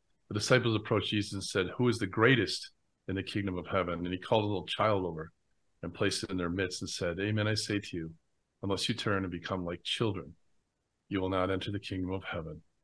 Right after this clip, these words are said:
So whoever humbles himself like this child is the greatest in the kingdom of heaven." And the reason I thought about that, Christine, was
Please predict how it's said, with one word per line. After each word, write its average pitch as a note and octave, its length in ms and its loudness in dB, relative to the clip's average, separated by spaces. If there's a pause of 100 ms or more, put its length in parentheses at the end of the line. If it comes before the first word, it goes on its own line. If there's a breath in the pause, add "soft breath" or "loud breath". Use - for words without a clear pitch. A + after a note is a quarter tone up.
(280)
So G#2 200 0
whoever G#2 360 6
humbles A2+ 340 0
himself G2+ 360 0
like F#2+ 140 -2
this G#2+ 160 -4
child E2 460 0 (380)
is G2+ 120 0
the F#2+ 120 -2
greatest G#2 680 2 (480)
in G2 80 -2
the F2+ 100 -2
kingdom F2+ 440 -4
of F2 100 -6
heaven." D#2 400 -6 (680)
And G#2+ 360 4 (260)
the B2+ 120 4
reason F3 300 4
I A#2 100 2
thought A2 260 2
about G2 320 2
that, F2+ 240 -2
Christine, G2 480 -2
was F2+ 340 -4